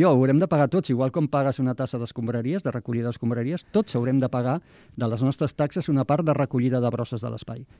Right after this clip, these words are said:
Hi ha companyies privades que ja estan fent proves a l'espai, amb els seus satèl·lits, eh, recollidors de brossa,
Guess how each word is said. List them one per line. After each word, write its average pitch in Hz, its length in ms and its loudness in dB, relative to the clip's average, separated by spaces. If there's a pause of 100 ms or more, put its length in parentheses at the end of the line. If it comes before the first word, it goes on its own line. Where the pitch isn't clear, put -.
(100)
Hi 156 160 6
ha 180 80 -2
companyies 202 640 4
privades 175 480 -2 (400)
que 160 80 10
ja 160 160 10
estan 127 320 0
fent 117 240 -4
proves 113 300 -6
a - 20 -8
l'espai, 180 460 -4 (340)
amb 135 160 2
els - 80 -2
seus 156 160 0
satèl·lits, 135 560 0
eh, 120 560 -2
recollidors 120 640 4
de 107 80 -4
brossa, 180 400 0